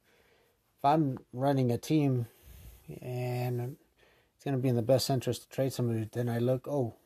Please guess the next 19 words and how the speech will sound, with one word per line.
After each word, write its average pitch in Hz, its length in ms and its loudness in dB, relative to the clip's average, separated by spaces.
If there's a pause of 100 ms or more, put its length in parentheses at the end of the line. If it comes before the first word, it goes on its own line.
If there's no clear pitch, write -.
wait, 139 240 -8
their 113 120 -10
contract 117 460 -8
has 120 180 -2
a 117 60 -2
no 117 160 -2
trade 123 300 -6
clause. 107 360 -10 (120)
I 127 80 -4
need 120 160 -4
to 123 80 -10
try 120 200 -2
to 101 80 -6
convince 117 440 -6
them 107 160 -14
to 117 140 -8
accept - 340 -10
the - 80 -20
trade, 113 380 -10